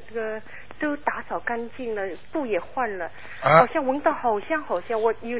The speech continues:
Speaker 1: 有的时候闻到不同的香味，是不同的观世音菩萨来了吗？
Speaker 2: 啊，不一定是观世音菩萨，是其他菩萨。
Speaker 1: 哦。
Speaker 2: 明白吗？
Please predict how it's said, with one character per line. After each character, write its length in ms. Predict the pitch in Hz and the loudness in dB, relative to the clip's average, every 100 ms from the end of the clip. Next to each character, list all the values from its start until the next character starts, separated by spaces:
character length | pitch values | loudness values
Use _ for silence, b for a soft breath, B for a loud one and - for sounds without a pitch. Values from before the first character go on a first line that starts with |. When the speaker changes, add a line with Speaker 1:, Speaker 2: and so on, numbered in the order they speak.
| - - | -6 -4
Speaker 1:
有 140 | 247 | -2
的 100 | 349 311 | -2 -2
时 80 | |
候 120 | 311 262 | 0 2
闻 160 | 240 277 | 4 6
到 120 | 302 | 4
不 200 | - 320 | 4 0
同 180 | - 247 | 0 0
的 100 | 226 233 | 0 -2
香 140 | 214 | 0
味， 120 | 220 - | -2 -2
是 60 | 294 | -4
不 160 | 330 | -4
同 180 | - 269 | -2 -2
的 80 | 233 | -2
观 180 | 240 233 - | 0 -2 -4
世 60 | 240 | -8
音 80 | 220 | -6
菩 100 | 208 | -6
萨 120 | 202 190 | -6 -6
来 140 | 170 | -6
了 100 | 190 | -8
吗？ 140 | 190 - - | -8 -10 -2
Speaker 2:
啊， 680 | - 208 190 175 160 160 175 - | 0 2 8 12 12 12 12 6
不 140 | - 190 | 2 4
一 100 | 208 | 6
定 140 | 214 | 8
是 100 | 190 | 10
观 220 | 180 202 | 12 12
世 80 | 180 | 12
音 60 | 185 | 4
菩 120 | 160 | 6
萨， 140 | 160 | 6
是 140 | 156 190 | 6 8
其 180 | - 180 | 8 12
他 120 | 208 | 12
菩 160 | 139 131 | 12 4
萨。 260 | 110 104 - - - - - | 2 0 -2 -12 -12 -12 -10
Speaker 1:
哦。 100 | 208 - - - | -10 -10 -12 -4
Speaker 2:
明 160 | 175 180 | 2 12
白 140 | 190 | 12
吗？ 280 | 180 175 160 | 12 12 12